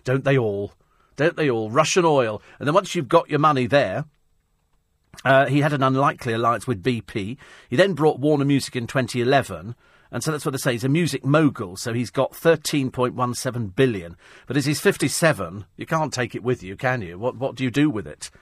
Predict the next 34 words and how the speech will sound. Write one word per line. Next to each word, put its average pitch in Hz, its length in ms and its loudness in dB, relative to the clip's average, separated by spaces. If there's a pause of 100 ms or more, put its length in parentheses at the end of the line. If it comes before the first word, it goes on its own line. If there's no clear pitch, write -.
(500)
Um, 127 500 0 (400)
he 143 140 4
emigrated 143 480 2
to 113 80 -4
New 135 100 4
York, 143 300 2
became 123 240 -4
a 131 40 0
U 131 120 0
S 123 100 0
citizen 117 380 -4
in 117 180 -6
eighty-four. 127 840 0 (400)
Two - 160 6
years 190 180 2
later, 139 300 2
started 156 420 0
this 127 160 -4
company 123 640 -4 (600)
and 127 300 -4
gained 151 320 2
control 160 480 2
of 104 80 -2
the 127 80 2
oil 131 180 4
producer 123 460 -6
T 160 320 -2
N 143 240 0
K. 95 640 -6 (360)
When 170 100 0
it - 60 -2
was 170 100 -2
sold 165 360 4
off, 131 460 2